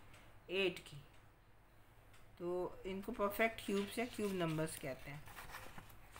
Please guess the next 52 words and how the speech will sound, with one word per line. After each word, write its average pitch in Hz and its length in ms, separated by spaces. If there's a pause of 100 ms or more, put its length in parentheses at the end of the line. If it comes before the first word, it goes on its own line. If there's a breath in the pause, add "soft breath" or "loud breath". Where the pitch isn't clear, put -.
(160)
तो 165 180
इसलिए 185 400
जो 185 200
है, 226 180
कोई 233 320
भी 262 140
number 202 380
अगर 190 320
आप 180 160
उसको, 240 480 (160)
एक 202 160
ही 254 120
number 214 280
को 226 140
तीन 220 380
बार 240 120
multiply 220 500
करेंगे 214 460
तो 220 200
वो 196 220
उसका 233 240
क्यूब 208 420
हो 151 100
जाएगा। 113 340 (500 loud breath)
अब 165 140
वन 208 220
का 247 160
cube 254 320
क्या 247 160
होगा? 247 320
one 196 240
into 202 240
one 196 200
into 202 240
one 208 280
is 156 200
equal 147 240
to 156 120
one। 175 360
टू 220 160
का 233 160
हो 226 80
जाएगा 220 320
टू 214 240
इंटू 202 200
टू 202 260
इंटू 190 180
टू 214 280
is 185 80
equal 151 380
to 135 80
eight। 202 400